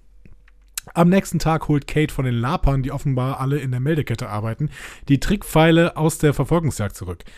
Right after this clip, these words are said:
Clint hingegen klaut alle Waffen von Kasi und warnt diesen davor, weiter Ronin zu jagen. Kasi soll auch Maya sagen, dass sie aufhören soll, weil ihr Chef sonst bald ungemütlich werden würde.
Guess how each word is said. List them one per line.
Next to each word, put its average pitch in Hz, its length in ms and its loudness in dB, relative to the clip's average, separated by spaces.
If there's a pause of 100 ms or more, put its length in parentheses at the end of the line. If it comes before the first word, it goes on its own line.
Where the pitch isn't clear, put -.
(200)
Clint 202 320 4
hingegen 135 460 2
klaut 131 340 0
alle 123 200 2
Waffen 123 240 0
von 113 200 -2
Kasi 139 480 0
und 117 220 -2
warnt 139 280 0
diesen 156 240 2
davor, 151 400 2
weiter 123 240 2
Ronin 139 360 4
zu - 120 -8
jagen. 85 360 -8 (440)
Kasi 151 300 2
soll 135 160 4
auch 123 160 0
Maya 135 320 2
sagen, 113 240 0
dass 127 100 0
sie 127 80 -4
aufhören 101 380 0
soll, 117 220 -2
weil 117 140 -2
ihr 113 100 -2
Chef - 260 -2
sonst 139 220 0
bald 120 200 0
ungemütlich 113 480 2
werden 90 280 -4 (120)
würde. 85 300 -2